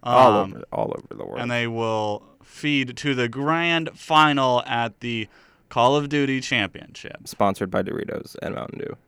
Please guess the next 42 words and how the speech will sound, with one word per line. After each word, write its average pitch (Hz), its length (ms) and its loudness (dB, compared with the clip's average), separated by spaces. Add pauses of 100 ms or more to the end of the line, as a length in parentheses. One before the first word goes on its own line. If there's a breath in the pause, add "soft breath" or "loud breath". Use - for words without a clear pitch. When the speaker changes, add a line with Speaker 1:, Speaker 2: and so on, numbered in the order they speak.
Speaker 2:
I, 131 220 0
is 170 200 2
it? 233 60 -2
Speaker 1:
And 110 100 0
Jeff 107 220 0
Keighley. - 320 -8
Speaker 2:
Please 143 220 -6
tell 120 200 -6
me 104 100 -8
it 92 100 -4
Speaker 1:
It 101 100 4
Speaker 2:
is. - 100 -4
Speaker 1:
is. - 100 -14 (220)
Oh, 107 120 4
it - 60 -2
is. - 60 -2
Speaker 2:
Really? 175 260 4
Speaker 1:
Yeah, 127 160 8
Speaker 2:
Seriously? 98 60 6
Speaker 1:
no, 101 180 4
they're - 80 0
Speaker 2:
That's - 100 -6
Speaker 1:
sponsored 123 340 4
Speaker 2:
amazing. 92 180 -2
Speaker 1:
by 95 200 0
Doritos - 360 -8
Speaker 2:
They, 151 80 6
Speaker 1:
and 208 60 6
Mountain - 140 -6
Speaker 2:
they 170 120 4
Speaker 1:
Dew. 185 60 0
Speaker 2:
know 175 140 4
their 147 160 2
audience, 107 300 0
Speaker 1:
And 104 140 0
GameStop. 80 180 0 (140)
Speaker 2:
so. - 140 -6 (360)
And, 104 400 -4 (1400)
and 107 140 -6
Speaker 1:
Call 78 180 0
of 53 60 -6
Duty. 50 320 -10